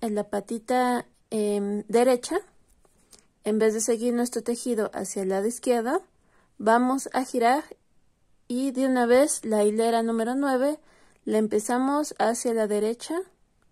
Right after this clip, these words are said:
y volteamos hacia el otro lado en la fila número diez, para que esta parte nos quede de, del otro lado y ya tengamos las dos patitas.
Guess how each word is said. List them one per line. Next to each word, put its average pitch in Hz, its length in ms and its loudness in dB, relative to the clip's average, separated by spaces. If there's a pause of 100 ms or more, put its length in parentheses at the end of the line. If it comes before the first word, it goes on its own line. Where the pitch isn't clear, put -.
(720)
y 320 400 -2 (120)
volteamos 269 1000 0
hacia 208 440 -2
el 196 60 0
otro 214 260 -2
lado 277 440 2 (180)
en 214 160 -2
la 214 120 0
fila 226 260 -6
número 208 360 -4
diez, 208 340 -12 (600)
para 233 300 4
que - 340 -2 (240)
esta 285 340 0
parte 330 560 0
nos 226 300 -4
quede 247 340 2
de, 214 260 -6
del 214 240 0
otro 220 260 -2
lado 214 340 -4 (1300)
y 254 140 0
ya 254 120 6
tengamos 247 600 0
las 220 220 0
dos 220 160 -4
patitas. - 640 -12